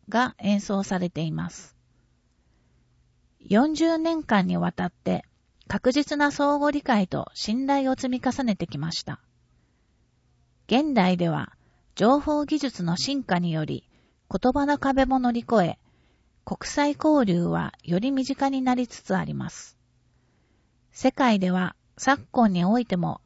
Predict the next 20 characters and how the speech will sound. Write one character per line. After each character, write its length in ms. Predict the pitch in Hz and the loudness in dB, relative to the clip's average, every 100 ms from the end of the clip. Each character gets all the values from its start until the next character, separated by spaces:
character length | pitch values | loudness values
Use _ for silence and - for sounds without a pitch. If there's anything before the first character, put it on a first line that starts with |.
| - | -4
解 200 | 226 254 | -2 0
決 220 | 277 - | -2 -4
さ 180 | - 269 | -4 -2
れ 120 | 262 | 0
な 160 | 262 | 0
い 40 | 262 | 0
紛 220 | - 262 | -2 -4
争 300 | 254 262 247 | -4 -2 0
も 80 | 233 | 2
あ 60 | |
り 120 | 226 220 | 2 2
ま 140 | 220 | 0
す 140 | - | -2
が、 220 | 170 165 - _ _ _ _ _ _ | -6 -6 -8 _ _ _ _ _ _
こ 140 | 220 | 0
の 100 | 247 | 2
四 180 | 277 269 | 2 2
月 240 | 269 294 | 2 0
か 160 | - 220 | 2 4
ら 220 | 180 170 | 4 0